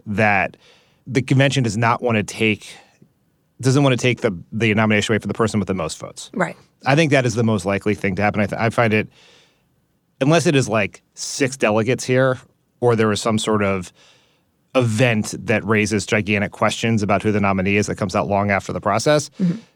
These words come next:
Speaker 1: I would be very surprised if the nominee is someone other than the person with the most delegates.
Speaker 2: With the most delegates, which seems to be Bernie Sanders.
Speaker 1: Seems most likely to be Bernie, although this race has narrowed much faster.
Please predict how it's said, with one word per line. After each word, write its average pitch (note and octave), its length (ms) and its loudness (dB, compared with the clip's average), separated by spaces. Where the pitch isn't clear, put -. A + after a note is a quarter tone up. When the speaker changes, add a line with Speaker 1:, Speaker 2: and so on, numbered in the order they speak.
Speaker 1:
I B2+ 120 4
would C3 100 2
be B2+ 80 0
very A2+ 220 2
surprised G#2 500 -2
if C3+ 240 -2
the A2+ 180 -10
nominee A#2+ 300 2
is G#2 80 0
someone A#2 240 0
other G#2 160 -2
than G2 100 0
the F#2 60 0
person F#2+ 300 -4
with F2 80 -4
the F2 40 -6
most E2+ 200 -6
delegates. - 320 -14
Speaker 2:
With F3+ 80 4
the E3+ 80 4
most D3+ 200 0
delegates, - 440 -4
which D3+ 200 -2
seems D#3 280 0
to - 80 -4
be D3+ 100 -4
Bernie D3+ 240 -6
Sanders. B2+ 220 -4
Speaker 1:
Seems D3 160 2
most F3 160 4
likely F3+ 140 4
to D3 40 -2
be D3+ 100 2
Bernie, A2+ 300 0
although A#2+ 300 2
this A2 180 -2
race C#3 220 2
has A#2+ 160 -2
narrowed A2+ 440 2
much G2+ 220 -2
faster. E3 540 0